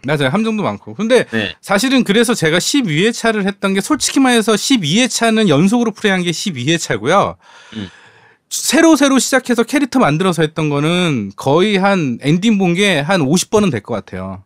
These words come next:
Speaker 2: 그러니까.
Speaker 1: 그러니까
Speaker 2: 그러면은 뭐
Speaker 1: 저는
Speaker 2: 알 테니까.
Speaker 1: 네, 계속 제가 찾아가면서 뭐 지크마이어라는 그,
Speaker 2: 네.
Speaker 1: 그
Speaker 2: 네네.
Speaker 1: 피-,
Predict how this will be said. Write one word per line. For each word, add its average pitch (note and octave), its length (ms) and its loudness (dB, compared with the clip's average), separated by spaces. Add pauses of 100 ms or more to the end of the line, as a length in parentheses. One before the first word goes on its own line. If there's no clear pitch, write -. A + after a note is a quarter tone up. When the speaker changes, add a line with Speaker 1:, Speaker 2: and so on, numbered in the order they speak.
Speaker 2:
그러니까. C3 560 -4
Speaker 1:
그러니까 G#3+ 220 2
Speaker 2:
그러면은 D#3+ 360 0
뭐 G2 160 -8 (300)
Speaker 1:
저는 A#3+ 260 2
Speaker 2:
알 F#3 140 -6
테니까. B2+ 380 -8
Speaker 1:
네, F3 200 2
계속 D4+ 460 2
제가 D#3+ 280 0
찾아가면서 F#3+ 1080 0 (160)
뭐 C#3+ 120 -2
지크마이어라는 F3+ 1300 2
그, A#2 540 -6 (360)
Speaker 2:
네. G#2+ 220 0
Speaker 1:
그 - 20 -4
Speaker 2:
네네. - 60 -6
Speaker 1:
피-, - 180 -2